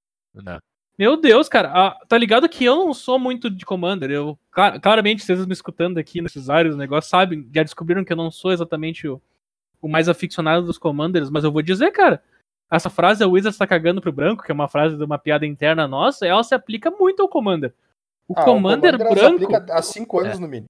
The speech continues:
Speaker 2: O Commander
Speaker 1: Sim.
Speaker 2: branco tá completamente abandonado. Tu olha as últimas criaturas brancas que saíram pra Commander, cara, se tu não chorar, tu entrou em depressão, eu acho.
Speaker 1: <laughs>
Speaker 2: O negócio não funciona, não, tu não recebe ajuda, cara. Tu acha que tu vai receber uma ajuda, tu recebe,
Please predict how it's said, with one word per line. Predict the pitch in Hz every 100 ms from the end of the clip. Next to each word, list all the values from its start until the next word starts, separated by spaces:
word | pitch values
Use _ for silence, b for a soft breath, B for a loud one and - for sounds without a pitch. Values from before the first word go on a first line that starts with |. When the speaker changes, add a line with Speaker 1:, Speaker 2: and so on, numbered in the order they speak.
| _
Speaker 2:
O | 220
Commander | - 269 202 220 311 339
Speaker 1:
Sim. | 196
Speaker 2:
branco | 180 247 -
tá | 254 233
completamente | - 294 240 233 294 277 294 302
abandonado. | 294 311 285 269
Tu | - 233
olha | 196 320
as | 320
últimas | 240 269 320 -
criaturas | 269 240 240 254 208
brancas | 180 180 285 311 -
que | 233
saíram | 214 180 214
pra | 247 233
Commander, | 240 208 180 240 320
cara, | 285 190 165 -
se | - 196
tu | -
não | 220
chorar, | - 233 165 180
tu | 220
entrou | 226
em | 226
depressão, | 233 254 - 427 440
eu | 269
acho. | 190 165 151 _ _ _ -
Speaker 1:
<laughs> | - - - 165 - - _ _ _ _ _ -
Speaker 2:
O | 269
negócio | 349 311 285 320
não | 330 330
funciona, | 349 339 269 277 330 349 277
não, | 202 220 -
tu | 240
não | 254
recebe | 254 247 240
ajuda, | 262 220 220 240 285 320
cara. | 294 240 175 175
Tu | 220
acha | 226 247
que |
tu | 262
vai | 262
receber | 254 262
uma | 262
ajuda, | 220 262
tu | 254
recebe, | 247 240 226